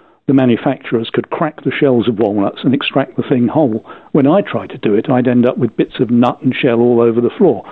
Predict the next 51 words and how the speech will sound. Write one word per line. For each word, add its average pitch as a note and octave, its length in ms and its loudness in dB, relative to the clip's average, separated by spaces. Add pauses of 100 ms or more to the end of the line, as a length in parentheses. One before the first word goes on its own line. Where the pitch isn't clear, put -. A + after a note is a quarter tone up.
(300)
Maybe F#3+ 300 6
one C#3 200 4
out B2 180 2
of - 60 -18
ten C3 220 2
times G#2+ 320 -2
I'd A2 140 -2
manage A2+ 260 0
to - 80 -2
extract - 460 -4
a - 20 -4
whole C3 220 2
nut. G2 340 -4 (760)
But G#3+ 120 0
they G#3+ 260 4
seemed C3 160 2
to A#2 80 0
be A2 100 2
able G#2+ 120 2
to B2+ 80 0
do B2+ 140 4
it A#2 100 2
all A#2+ 200 2
the B2+ 100 2
time. D#3 440 -2 (680)
When D#3 160 2
I D3+ 60 4
got C#3+ 140 4
older, A#2+ 300 4
I G#2 80 0
discovered B2+ 420 0
that B2 120 2
they C#3 220 4
were A#2+ 260 4 (500)
n-, F#3 280 0
only F#3+ 440 4
a F#3+ 40 4
little F#3 200 4
bit - 320 -6
better B2 260 -2
than C3+ 220 4
me. B2+ 300 2 (1000)
What D3 200 0
happened B2+ 400 0
was G#2+ 200 0
that - 120 0
they B2+ 200 2
would B2+ 160 0
crack - 260 -4
the B2+ 80 0
nut, A2 300 0